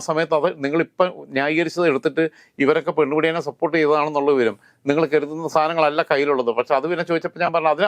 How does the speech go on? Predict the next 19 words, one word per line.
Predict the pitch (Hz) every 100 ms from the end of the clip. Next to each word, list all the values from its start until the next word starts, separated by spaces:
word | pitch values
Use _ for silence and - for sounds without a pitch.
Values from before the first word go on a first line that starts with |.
| 165
അതൊക്കെ | 190 214
വരേണ്ട | 208 220 226
സമയത്ത് | 208 190 147
വരും" | 120 123 160
എന്നുള്ളതാണ്. | 151 113 90
അപ്പൊ | 151 156
സി | 175
പി | 180
എമ്മിന്റെ | 175 - 147 170 165
മുമ്പിൽ | 156 170 170
നാളെ | 165 165
എന്നോട് | 160 160
ചില | 160 156
സഖാക്കൾ | 147 160 180 156
വിളിച്ചപ്പോ | 147 151 151
ചോദിച്ചത് | 156 156 147 156
എന്താന്നുള്ളത് | 143 156 156 151 151
ചോദിച്ചപ്പോ | 147 135
ഞാൻ | 151